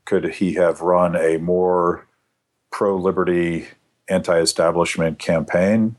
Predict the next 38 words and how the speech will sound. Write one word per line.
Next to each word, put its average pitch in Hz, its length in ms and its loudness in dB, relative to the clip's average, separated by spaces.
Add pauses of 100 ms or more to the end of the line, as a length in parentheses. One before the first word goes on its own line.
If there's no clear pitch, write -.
(100)
Absolutely. 87 720 0
But 73 180 0 (120)
I 101 40 -2
don't 98 220 0
think - 360 -4
the, 82 360 0
the - 100 -4
smartest 90 680 -2
people, 82 560 -2 (180)
myself 90 400 0
included, 82 580 -2
would 95 200 0
have 87 260 -2
known 92 380 0
that 76 540 -2 (600)
two 98 160 -2
years 104 380 0
ago. 71 460 0 (520)
And 82 140 0
I, 87 200 0
of - 260 -2
course, 82 280 0
as 80 140 0
a 82 60 2
super - 320 0
pac, 80 320 0
I 78 60 2
was 80 420 -2
completely 92 580 -2
divorced 82 480 0
from 78 180 0
any 87 200 4
strategic - 500 -2
thinking 78 340 0
in 76 80 0
the 78 80 -2
campaign. 78 800 -2 (680)
But 92 140 0